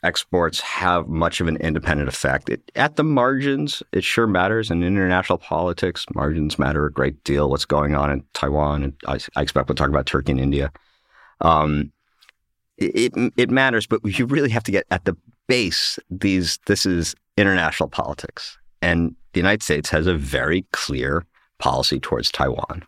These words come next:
which is sell them defensive weapons, uh, enough to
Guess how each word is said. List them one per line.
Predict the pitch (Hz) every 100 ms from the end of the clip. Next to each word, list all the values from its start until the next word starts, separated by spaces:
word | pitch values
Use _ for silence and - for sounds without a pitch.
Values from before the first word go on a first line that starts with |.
| -
which | 78 73
is | 87
sell | - 76
them | 82 90
defensive | 80 80 113 113 139
weapons, | 117 104 113 113 127 - - _ _ _ _ _ _ -
uh, | 73 71 69 64 _
enough | 76 71 76 78 -
to | - 82 76 73 73